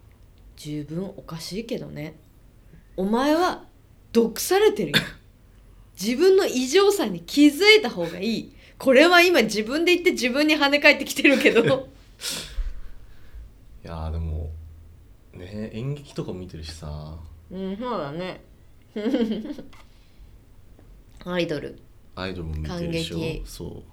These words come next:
Speaker 2: う。
Speaker 1: お笑い。でも全部、その、演者が板の上に立ってるものなんだよ、全て。
Speaker 2: うん。
Speaker 1: だから全部私から見ると同じジャンルだと思うけどね。その、人が演じる何かをやる、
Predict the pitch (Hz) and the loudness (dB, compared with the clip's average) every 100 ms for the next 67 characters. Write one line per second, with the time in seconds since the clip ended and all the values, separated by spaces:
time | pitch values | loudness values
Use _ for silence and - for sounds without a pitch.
0 | - - - - - - - 160 165 160 | -20 -20 -20 -20 -20 -20 -12 -8 -6 -4
1 | 156 160 - - 392 294 262 185 277 508 | -6 -8 -8 -2 0 0 -2 -2 -2 -2
2 | 392 190 208 196 151 - _ _ _ - | -2 -2 0 0 -2 -10 _ _ _ -20
3 | _ _ _ _ - 190 170 160 160 156 | _ _ _ _ -14 -10 -8 -6 -8 -10
4 | - - _ - 311 359 370 349 349 320 | -16 -20 _ -2 -2 0 0 0 0 0
5 | 320 339 277 190 202 165 220 226 160 151 | -2 -4 -2 -2 -4 -6 -8 -8 -8 -6
6 | 156 156 135 156 - 156 - - - 87 | -6 -6 -8 -10 -8 -8 -8 -12 -14 -12
7 | 80 80 - - 262 233 415 440 240 214 | -12 -14 -18 -12 -8 -2 -2 0 0 -2
8 | 208 339 - 370 370 403 392 392 466 294 | 0 -4 -4 -4 -2 -2 -4 -2 -2 -2
9 | - - 190 190 190 190 185 185 180 180 | -4 -6 -4 -4 -4 -4 -4 -4 -4 -6
10 | - 120 147 156 - 185 208 214 - _ | -6 -10 -12 -14 -14 -10 -10 -10 -16 _
11 | - - 156 147 147 160 - 185 196 330 | -20 -14 -10 -10 -12 -14 -8 -6 -2 -4
12 | - - 190 190 180 190 180 175 - 185 | -4 -8 -6 -4 -4 -4 -2 -4 -6 -8
13 | 175 170 151 156 - - - - - - | -6 -4 -4 -6 -12 -20 -20 -20 -20 -20
14 | - - 180 196 220 - - | -20 -10 -4 0 0 0 -6